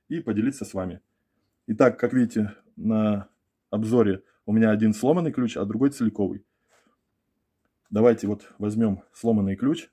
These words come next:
обломок, вставлю его в замочную скважину до конца, до самого упора, вот, чтоб нигде ничего не торчало.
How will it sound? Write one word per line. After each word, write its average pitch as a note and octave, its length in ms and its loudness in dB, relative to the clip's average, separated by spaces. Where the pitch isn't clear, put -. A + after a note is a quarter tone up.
обломок, G#2 440 0
вставлю A2 380 2
его G#2 340 0
в G#2 80 -12
замочную G#2+ 420 2
скважину A#2+ 540 0
до G2+ 240 -2
конца, F#2+ 320 -2
до F2 100 -8
самого F2+ 300 -6
упора, A2 480 -2
вот, - 200 -8
чтоб - 160 -14
нигде G2+ 200 2
ничего G2 240 -2
не G2 60 2
торчало. G#2 540 0